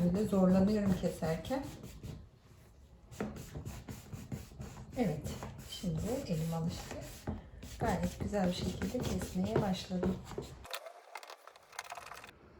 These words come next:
Evet, baklavalarımı dilim dilim kestim. İstediğiniz büyüklükte kesebilirsiniz. Ee, kesmekte ben biraz zorlandım. Evdekilerden yardım aldım.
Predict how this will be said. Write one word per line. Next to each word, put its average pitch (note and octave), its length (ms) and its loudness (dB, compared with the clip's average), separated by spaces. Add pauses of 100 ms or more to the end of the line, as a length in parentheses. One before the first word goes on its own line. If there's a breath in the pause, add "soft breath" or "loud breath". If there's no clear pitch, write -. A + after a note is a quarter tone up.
Evet, C#4+ 280 2
baklavalarımı A#3 840 6
dilim A3 300 4
dilim F#3 240 6
kestim. G3 560 -2
İstediğiniz A3 580 2
büyüklükte G3+ 540 0
kesebilirsiniz. A3 880 0 (640 loud breath)
Ee, G#3 340 4
kesmekte A#3 580 4
ben G#3+ 220 6
biraz G#3 280 6
zorlandım. G#3+ 680 6
Evdekilerden F#3+ 840 4
yardım G3 380 4
aldım. G#3 440 2